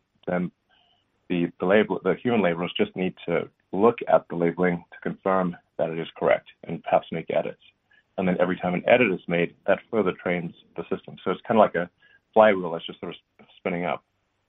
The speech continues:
Um, and, and really the only way to do this is with vast amounts of video data. Um,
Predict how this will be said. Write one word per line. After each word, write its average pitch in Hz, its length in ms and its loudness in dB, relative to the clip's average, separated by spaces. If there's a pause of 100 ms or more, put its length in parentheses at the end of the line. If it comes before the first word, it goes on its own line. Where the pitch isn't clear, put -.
(100)
Um, 85 280 -8 (1200)
and, 90 240 -6 (260)
and 95 100 -4
really 123 200 2
the 90 80 -4
only 107 160 2
way 95 100 -2
to 85 60 -8
do 85 120 -8
this 82 140 -12 (160)
is 76 140 -14
with 87 120 -8
vast 85 280 6
amounts 85 180 -8
of - 60 -20
video 80 220 -6
data. 62 260 -8 (720)
Um, 87 280 -4